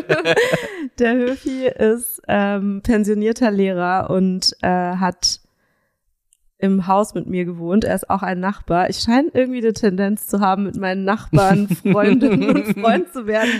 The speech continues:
Speaker 2: Das ist
Speaker 1: Ähm,
Speaker 2: schön.
Speaker 1: das ist eigentlich ganz schön, oder? Und, ähm, genau, Höfi hat uns eine sehr, sehr lange Sprachnachricht geschickt mit vielen unterschiedlichen Gedanken zu diesem Buch. Aber wir haben einen Aspekt rausgegriffen, den wir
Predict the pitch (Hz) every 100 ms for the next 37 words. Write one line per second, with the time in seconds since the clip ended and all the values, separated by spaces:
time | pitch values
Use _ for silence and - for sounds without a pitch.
0 | 190 - 165 180 190 226 127 117 110 113
1 | 113 214 190 185 240 - 262 - 202 180
2 | 170 190 226 - - - - - 214 220
3 | 214 - - 190 190 196 190 - 202 180
4 | 180 208 214 247 240 254 202 202 - -
5 | 190 190 - 190 190 180 185 196 190 180
6 | 190 214 - - 190 202 180 185 - 175
7 | 190 - 185 - 208 202 185 214 202 196
8 | 190 190 180 180 180 214 - 180 185 190
9 | 226 - - 196 202 185 190 185 - 185
10 | 214 - 185 185 - 175 185 - 185 -
11 | 185 185 190 185 175 180 180 165 170 165
12 | 165